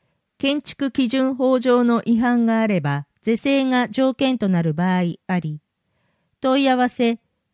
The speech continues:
建築指導課、構造審査係、区役所五階。電話、零三五二一一の四三一零。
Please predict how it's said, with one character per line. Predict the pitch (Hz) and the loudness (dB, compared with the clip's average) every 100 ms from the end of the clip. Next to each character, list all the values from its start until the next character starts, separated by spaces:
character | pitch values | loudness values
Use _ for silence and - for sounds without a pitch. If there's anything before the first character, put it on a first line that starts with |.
| - | -4
建 | - 302 | -2 -2
築 | - - | -4 -6
指 | 285 - 247 | -4 -2 0
導 | 247 233 | 2 0
課、 | - 220 214 _ _ - | 0 0 -2 _ _ -4
構 | 285 294 | 0 0
造 | 285 285 277 | 2 0 0
審 | 269 269 | -2 -2
査 | 277 247 | -2 -2
係、 | 240 185 160 156 _ _ - | -2 -2 -4 -6 _ _ -4
区 | 254 | 0
役 | 269 - | 0 0
所 | - 170 | -6 -4
五 | 156 | -4
階。 | - 170 170 165 _ _ _ _ - | -4 -4 -4 -6 _ _ _ _ -2
電 | 247 247 233 | 2 2 0
話、 | 220 220 _ _ | -2 -4 _ _
零 | 240 285 294 | 0 0 0
三 | 277 254 196 175 - | -2 0 -2 -6 -4
五 | 269 302 | 0 0
二 | 311 311 277 | 0 0 0
一 | 226 - 233 | 0 0 -2
一 | 208 185 | 0 -2
の | 170 165 - _ 233 | -2 -4 -8 _ -2
四 | 262 285 | -2 -2
三 | - 262 214 | -2 0 0
一 | 185 - 190 | -2 -2 -2
零。 | 185 165 143 | 0 -2 -4